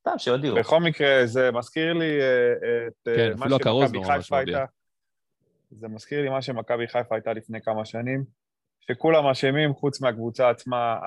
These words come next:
Speaker 2: השדר אשם, ותומר לוי אשם,
Speaker 1: זה בא
Speaker 2: ואביחי
Speaker 1: לטובת מכבי
Speaker 2: שפיגלר
Speaker 1: חיפה, שלא
Speaker 2: אשם.
Speaker 1: תטעה.
Speaker 2: מה זה?
Speaker 1: זה בא לטובת מכבי חיפה. ברגע שהם לא הבינו
Speaker 2: ברור.
Speaker 1: שהם צריכים, אה,
Speaker 2: ברור.
Speaker 1: לשנות שם את הניהול המקצועי, אה,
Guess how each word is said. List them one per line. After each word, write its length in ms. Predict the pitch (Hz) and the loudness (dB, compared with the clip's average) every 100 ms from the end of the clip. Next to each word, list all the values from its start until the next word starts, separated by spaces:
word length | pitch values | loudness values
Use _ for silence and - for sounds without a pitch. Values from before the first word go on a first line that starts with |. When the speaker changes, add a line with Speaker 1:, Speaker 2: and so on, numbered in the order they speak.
| 113 | -8
Speaker 2:
השדר 520 | - 123 117 135 131 | -4 -4 0 2 2
אשם, 560 | 123 139 127 127 123 123 120 _ _ _ 98 | 0 -2 -2 -2 -4 -8 -12 _ _ _ -8
ותומר 440 | 110 - 131 123 120 | -4 0 0 2 2
לוי 400 | 135 135 139 127 | 2 2 2 0
אשם, 580 | - 135 131 131 127 127 _ _ _ _ | 0 0 2 2 0 -4 _ _ _ _
Speaker 1:
זה 480 | 101 98 123 131 127 113 | -20 -4 0 4 4 6
בא 60 | |
Speaker 2:
ואביחי 180 | 127 135 | 4 6
Speaker 1:
לטובת 180 | 139 139 | 4 4
מכבי 140 | 131 139 131 | 2 2 4
Speaker 2:
שפיגלר 100 | 139 | 4
Speaker 1:
חיפה, 280 | 143 - 147 | 4 4 2
שלא 140 | - | 2
Speaker 2:
אשם. 140 | 139 135 | 2 2
Speaker 1:
תטעה. 140 | 135 131 123 _ _ _ _ _ _ _ _ | 0 -4 -10 _ _ _ _ _ _ _ _
Speaker 2:
מה 120 | 113 | -6
זה? 200 | 120 170 226 _ _ _ _ _ _ | -2 -2 -2 _ _ _ _ _ _
Speaker 1:
זה 140 | 104 | -4
בא 140 | 101 123 | 2 2
לטובת 300 | 131 135 131 | 2 0 -2
מכבי 320 | 127 135 131 | -2 -2 0
חיפה. 340 | 165 175 - 87 _ _ _ _ | 0 -2 -4 -12 _ _ _ _
ברגע 260 | - 131 151 | -4 -2 -2
שהם 180 | 143 139 | -4 -2
לא 60 | |
הבינו 200 | 143 107 | 0 0
Speaker 2:
ברור. 200 | 110 240 | 0 0
Speaker 1:
שהם 120 | 120 - | -2 -8
צריכים, 400 | - - 135 127 | -12 -8 -2 0
אה, 340 | 120 104 101 - - | 0 0 -2 -6 -4
Speaker 2:
ברור. 180 | 135 | -2
Speaker 1:
לשנות 300 | 123 110 123 | -2 -2 -2
שם 100 | 135 | -2
את 80 | 123 | -2
הניהול 220 | 117 120 | 0 0
המקצועי, 560 | 127 113 - 107 139 170 | 0 -2 -4 -4 -2 -2
אה, 200 | 143 | -2